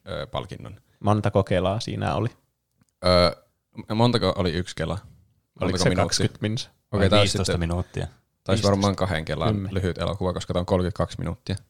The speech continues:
Speaker 3: Sit se on varmaan kolme, jos viisitoista minuuttia. Vaikea sanoa. Nyt se on niinku
Speaker 1: Olisi ärsyttävää tehdä kaksi minuuttia sille kolmannelle kelalle.
Speaker 3: Niin. Kyllä se varmaan, jos taas, jos taas keloilla, niin tää varmaan niinku leikattaa se kaksi minuuttia jostain.
Speaker 1: Niin.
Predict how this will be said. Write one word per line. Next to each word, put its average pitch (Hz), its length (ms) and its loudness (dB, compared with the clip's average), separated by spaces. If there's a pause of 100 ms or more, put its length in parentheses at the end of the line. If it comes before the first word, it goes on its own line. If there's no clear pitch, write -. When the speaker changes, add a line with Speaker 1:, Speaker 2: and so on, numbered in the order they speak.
(120)
Speaker 3:
Sit 101 140 -4
se - 80 4
on - 20 6
varmaan 92 240 2
kolme, 87 340 4
jos 76 240 -2
viisitoista 85 360 -2
minuuttia. - 380 -10 (140)
Vaikea 101 300 4
sanoa. 82 400 2
Nyt 104 160 0
se 87 100 2
on 85 80 4
niinku 90 220 -2 (380)
Speaker 1:
Olisi 113 180 -2
ärsyttävää 104 400 0
tehdä 95 200 -2 (120)
kaksi - 360 -2
minuuttia - 420 -8
sille 80 180 -8
kolmannelle 82 500 -6
kelalle. 90 380 -6 (520)
Speaker 3:
Niin. - 220 -2 (200)
Kyllä 117 140 6
se 143 80 6
varmaan, 131 240 8
jos 123 120 4
taas, 135 280 6
jos 135 100 4
taas - 200 2
keloilla, 113 520 6
niin 87 180 0
tää 95 120 4
varmaan 104 300 4
niinku 95 280 0 (360)
leikattaa 104 540 2
se - 140 6
kaksi 139 300 2
minuuttia - 460 -8
jostain. - 340 -8 (420)
Speaker 1:
Niin. 92 300 -4